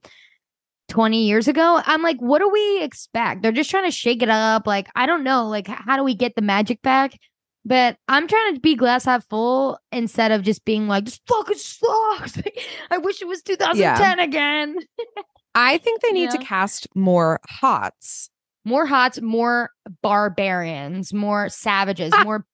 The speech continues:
Speaker 1: absolute bitchy monsters.
Speaker 2: Yeah.
Speaker 1: Yeah, I agree with
Speaker 2: Less
Speaker 1: that.
Speaker 2: nerds, more hots,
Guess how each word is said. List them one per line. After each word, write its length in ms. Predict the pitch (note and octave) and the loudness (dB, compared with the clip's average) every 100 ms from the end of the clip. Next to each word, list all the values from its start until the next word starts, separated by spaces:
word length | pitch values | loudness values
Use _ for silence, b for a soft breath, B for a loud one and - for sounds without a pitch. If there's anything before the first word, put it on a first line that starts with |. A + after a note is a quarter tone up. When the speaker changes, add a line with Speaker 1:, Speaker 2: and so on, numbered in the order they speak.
| _ - | _ -4
Speaker 1:
absolute 480 | A3+ A3+ C#4+ C4+ _ _ - | -4 -4 -4 -6 _ _ -2
bitchy 520 | A#3+ - C#4+ C#4+ C#4 G3 | -2 -2 -2 -2 -4 -8
monsters. 840 | G3+ F#3+ F#3+ - E3+ A#2 A#2 F#3 | -4 -4 -6 -10 -12 -10 -12 -8
Speaker 2:
Yeah. 800 | D4+ G#4 B4 G4+ G#3+ F#3 F3 F#3+ - | -4 -2 0 0 2 2 0 -2 -6
Speaker 1:
Yeah, 100 | F4 | -4
I 140 | C4 A#3+ | 0 -2
agree 200 | A3 A#3 | 0 2
with 80 | |
Speaker 2:
Less 180 | D4+ - | 2 2
Speaker 1:
that. 60 | C#4+ | 2
Speaker 2:
nerds, 400 | C4+ C4 C4 - | 4 4 2 -2
more 320 | A3+ A3 A3+ A#3 | 0 2 2 2
hots, 500 | G#3 G3 F#3 - | 0 0 0 -8